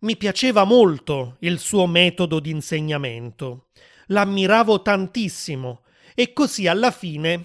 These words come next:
mi sono iscritto a scienze naturali con la speranza di diventare un giorno un insegnante di scienze bravo come lei.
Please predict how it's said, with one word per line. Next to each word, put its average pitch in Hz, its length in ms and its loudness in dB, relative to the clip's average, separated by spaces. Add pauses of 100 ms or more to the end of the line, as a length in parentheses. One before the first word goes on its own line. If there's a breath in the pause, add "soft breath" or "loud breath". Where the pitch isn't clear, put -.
(140)
mi 202 120 -2
sono 202 240 0
iscritto 185 640 -6
a 135 60 -4
scienze 190 540 -2
naturali 156 760 -2 (400 soft breath)
con 277 240 4
la 196 120 6
speranza 196 1000 0
di 185 200 -8
diventare 185 720 0
un 214 180 -2
giorno 170 680 -2 (240 soft breath)
un 190 140 -2
insegnante 190 760 -2
di 190 140 -4
scienze 165 560 -2
bravo 135 680 -4
come 156 360 -2
lei. 113 560 -10